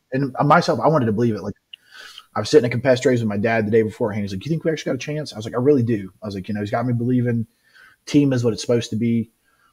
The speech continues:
But again, like, when, when just out of nowhere, like, the team falls apart and doesn't,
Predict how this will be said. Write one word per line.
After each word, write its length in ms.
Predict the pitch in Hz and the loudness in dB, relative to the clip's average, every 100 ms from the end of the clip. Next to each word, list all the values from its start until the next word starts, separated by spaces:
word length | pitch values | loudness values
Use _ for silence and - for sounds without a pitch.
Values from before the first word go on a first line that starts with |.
| _ - | _ -6
But 260 | 101 - | -4 -2
again, 260 | 113 123 107 | 0 0 -2
like, 180 | 95 - | -6 -8
when, 260 | 107 98 | -8 -6
when 300 | 110 120 110 | -4 -2 -2
just 280 | 101 - - | -4 -10 -4
out 140 | 117 117 | -2 0
of 60 | |
nowhere, 440 | 104 110 123 135 139 | 0 0 2 2 2
like, 220 | 110 101 | 0 -4
the 80 | 101 | -6
team 280 | 113 107 101 | -4 -4 -4
falls 240 | 104 107 | -6 -6
apart 280 | 110 107 98 | -6 -6 -4
and 120 | 107 | -4
doesn't, 320 | 104 104 101 | -4 -6 -8